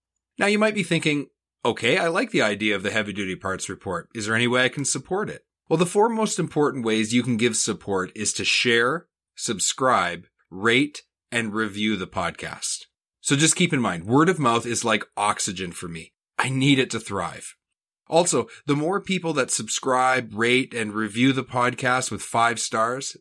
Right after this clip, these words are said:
the better. And of course, sharing each episode with friends or other industry colleagues that you think might benefit from the show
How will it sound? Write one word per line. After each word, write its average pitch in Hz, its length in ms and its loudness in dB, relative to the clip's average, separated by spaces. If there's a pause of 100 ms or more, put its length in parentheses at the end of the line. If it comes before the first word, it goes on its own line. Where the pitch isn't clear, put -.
the 110 80 -6
better. 92 400 -4 (140)
And 127 120 2
of 127 140 -2
course, 131 300 2
sharing 135 580 2
each 123 260 0
episode 123 560 0
with 95 160 -8
friends 127 480 0
or 92 180 -8 (100)
other 131 240 2
industry 131 560 0
colleagues 120 540 2
that 104 100 -2
you 113 120 2
think 117 240 -2
might 110 240 -4
benefit 120 400 -2
from 117 160 -6
the 110 80 -6
show 113 360 0